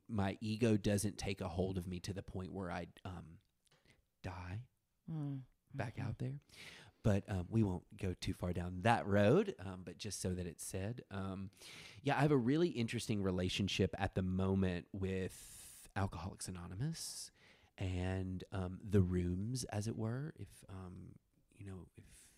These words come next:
Speaker 1: any of this language, um, resonates with anyone or anyone's aware of it. Um,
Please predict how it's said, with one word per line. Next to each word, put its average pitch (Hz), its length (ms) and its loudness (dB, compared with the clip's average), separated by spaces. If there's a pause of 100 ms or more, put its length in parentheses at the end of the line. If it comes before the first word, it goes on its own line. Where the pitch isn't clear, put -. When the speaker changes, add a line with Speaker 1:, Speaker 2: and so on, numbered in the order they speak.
(680)
Speaker 1:
any 98 160 -6
of 92 80 -6
this 98 160 -10
language, 95 580 -6 (500)
um, 92 360 -4 (180)
resonates 101 440 0
with 101 100 2
anyone 113 300 4
or 196 80 4
anyone's 95 480 2
aware 95 240 2
of 113 100 4
it. 165 180 4 (800)
Um, 110 300 6